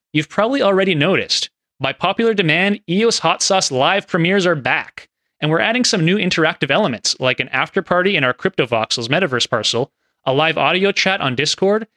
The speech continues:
and a revamped Spicy Rare N F T collection.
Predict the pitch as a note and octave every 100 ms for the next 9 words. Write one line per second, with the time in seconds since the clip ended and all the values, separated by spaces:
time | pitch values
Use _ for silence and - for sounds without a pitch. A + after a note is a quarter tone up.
0 | _ - F#3 F3+ G3+ A#3+ E3+ G3 - -
1 | E3 - E3 D#3+ E3 C#3+ D3 - F#3 C3
2 | A2 - G#2+